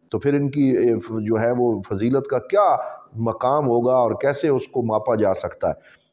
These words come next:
और हारून रशीद एक दफ़ा हज करने आया और फ़ज़ल बिन रबी, और ये रिवायत हज़रत सैयदना दाता अली उजवैरी ने कशफुल माजूब में लिखी कि हज़रत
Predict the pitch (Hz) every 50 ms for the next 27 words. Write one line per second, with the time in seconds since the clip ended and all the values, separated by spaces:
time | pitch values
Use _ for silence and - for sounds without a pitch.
0 | _ _ - 143 143 123 107 101 104 113 135 160 208 233 202 185 156 - - 170
1 | 185 196 170 156 156 147 139 143 143 - 147 139 127 113 - - 107 107 120 123
2 | 117 131 120 113 120 120 110 101 98 95 - - - - - _ _ _ _ _
3 | - - 104 95 - - - 156 160 175 214 214 196 156 139 156 156 143 117 113
4 | 110 110 156 165 127 - 110 117 117 127 170 185 170 156 143 147 151 170 170 151
5 | 127 120 131 143 147 151 135 - 143 143 139 143 139 123 117 123 127 - 147 135
6 | 127 123 123 117 101 101 104 117 131 127 117 - 120 110 - - 120 113 110 104
7 | 101 101 107 104 92 95 92 85 78 - - - - _ _ _ _ _ _ _
8 | - - 90 92 113 143 139 147